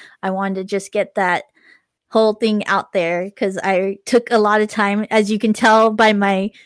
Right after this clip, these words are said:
speech right there, this is, um, my choice of, of, uh, Big Swing, of,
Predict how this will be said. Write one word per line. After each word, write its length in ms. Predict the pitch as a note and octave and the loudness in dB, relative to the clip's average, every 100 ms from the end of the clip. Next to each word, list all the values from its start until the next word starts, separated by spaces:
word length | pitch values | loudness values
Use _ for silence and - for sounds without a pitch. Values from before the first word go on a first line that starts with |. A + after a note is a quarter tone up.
| _ | _
speech 560 | - - B3 A#3 - - | -20 -16 -14 -14 -16 -10
right 220 | A3 G3+ | -10 -8
there, 220 | G#3 F#3+ F#3+ | -10 -10 -10
this 220 | G3+ G3+ | -12 -12
is, 260 | G3 G3+ _ _ | -16 -18 _ _
um, 440 | G#3+ F#3+ F#3 F#3 G#3 _ _ - | -4 -4 -4 -6 -8 _ _ -4
my 260 | A3 G#3+ | 0 0
choice 600 | G#3 - G3+ G3 A#3 - - | -2 -2 -2 -2 -4 -14 0
of, 480 | G#3+ G3 G3 G3+ A3 _ _ _ _ _ | 2 2 0 -2 -8 _ _ _ _ _
of, 340 | G#3 F#3 F#3 F#3+ | -4 -2 -4 -4
uh, 420 | F3+ F3+ F#3 - G#3 | -4 -4 -6 -10 -4
Big 220 | G#3+ G3+ | -2 -2
Swing, 560 | - - G#3 G3 A3 A3 _ _ | -6 -2 -2 0 -4 -6 _ _
of, 260 | G#3 G3 | -4 -4